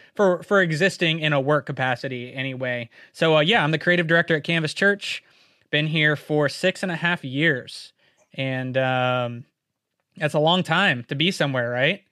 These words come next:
So, uh, anyway, I'm, I'm here, and, uh, I lead an incredible team of both creatives and, uh, production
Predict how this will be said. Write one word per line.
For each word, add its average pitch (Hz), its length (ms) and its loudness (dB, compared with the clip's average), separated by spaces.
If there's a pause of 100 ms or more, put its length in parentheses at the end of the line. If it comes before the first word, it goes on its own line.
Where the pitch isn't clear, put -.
(440)
So, 143 360 4
uh, 135 300 4
anyway, 180 420 2
I'm, 147 420 0
I'm 143 120 -4
here, 185 500 0
and, 147 400 0
uh, 135 380 2 (760)
I 139 240 0
lead 151 200 0
an 143 100 0
incredible 147 380 -2
team 165 340 -2
of 139 440 0
both 156 200 0
creatives 180 680 2
and, 156 320 0
uh, 139 120 2
production 143 640 -2